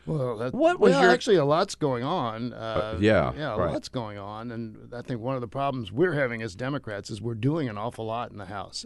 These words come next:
Speaker 1: and passing a lot of really important legislation, but, you know, nobody's paying much attention to it.
Speaker 2: What is your take on the whole circus yesterday with the so-called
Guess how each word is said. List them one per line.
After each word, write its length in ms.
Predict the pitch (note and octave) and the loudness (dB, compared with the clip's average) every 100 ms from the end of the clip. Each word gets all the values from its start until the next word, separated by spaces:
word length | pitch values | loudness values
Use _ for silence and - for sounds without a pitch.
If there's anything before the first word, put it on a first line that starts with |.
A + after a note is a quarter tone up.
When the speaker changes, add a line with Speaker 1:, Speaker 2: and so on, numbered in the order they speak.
| F#3+ | -12
Speaker 1:
and 140 | A#2 | -12
passing 360 | A2+ A#2+ A#2 G#2+ | -6 -6 -6 -8
a 60 | |
lot 200 | A2 A2 | -6 -6
of 60 | G2+ | -8
really 300 | G#2 A2 G#2 | -8 -8 -8
important 440 | G2 F#2+ A#2+ G#2 | -12 -10 -10 -8
legislation, 640 | G#2+ G2+ F2 A#2 A2 - F#2+ | -10 -10 -8 -8 -6 -8 -10
but, 220 | G2 F#2+ - - - - | -12 -12 -18 -20 -20 -18
you 80 | - | -12
know, 60 | G2 | -8
nobody's 420 | G#2+ A#2 G#2 G#2 | -6 -6 -6 -8
paying 260 | - G#2 G2 | -10 -12 -10
much 200 | F#2+ - | -12 -12
attention 380 | A#2+ A#2 - | -12 -10 -12
to 120 | F#2+ G2 | -12 -12
it. 100 | G2 - _ - | -14 -20 _ -2
Speaker 2:
What 220 | A2+ E3 | 4 6
is 200 | E3 A#2 | 6 6
your 180 | A#2 A#2 | 6 4
take 440 | B2 A2 F#2+ F#2+ - | 4 6 6 4 2
on 260 | F2+ F2+ F2+ | 0 2 0
the 100 | E2 | -2
whole 840 | - G#2 G2 F#2+ F#2+ F#2 F2+ F#2 | -4 0 4 4 4 2 2 0
circus 680 | - - G2 F#2+ E2 D2+ - | -2 0 0 2 -2 -2 -4
yesterday 840 | F2+ E2+ - E2+ D2+ D2 D2 D2 | 0 0 0 -2 0 0 -2 -4
with 420 | C#2+ C#2+ D2 C#2+ C2 | -4 -4 -4 -4 -4
the 160 | C#2+ | -6
so-called 760 | - - G2 F#2 - D#2+ D#2 | -6 -2 0 0 -2 0 0